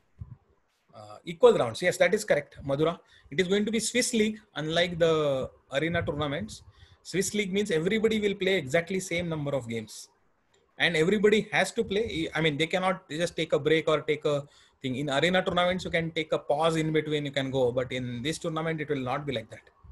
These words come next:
Okay, once you start, uh, you will have to play, otherwise you will forfeit your game.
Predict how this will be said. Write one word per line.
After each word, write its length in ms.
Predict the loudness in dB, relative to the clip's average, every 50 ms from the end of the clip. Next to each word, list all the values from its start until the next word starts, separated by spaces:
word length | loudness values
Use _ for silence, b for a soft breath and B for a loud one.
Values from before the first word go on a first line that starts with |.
| -18 -16 -18 -20 -20 _ _ -16
Okay, 160 | -10 -8 -4
once 260 | -2 -2 -2 -2 -4 -4
you 80 | -6
start, 380 | -4 0 0 0 0 -2 -4 -10 -20 _ _ _ _ -18 -16
uh, 160 | -14 -12 -12 -10
you 120 | -8 -4
will 80 | 0 2
have 120 | 2 2
to 80 | 2 -2
play, 240 | -4 -2 0 0 2
otherwise 320 | 2 2 4 4 4 4
you 80 | 2 0
will 80 | -2
forfeit 460 | -4 -4 -6 -6 -6 -6 -6 -8 -4 -4
your 180 | -2 -2 -2
game. 300 | -4 -6 -6 -6 -6 -10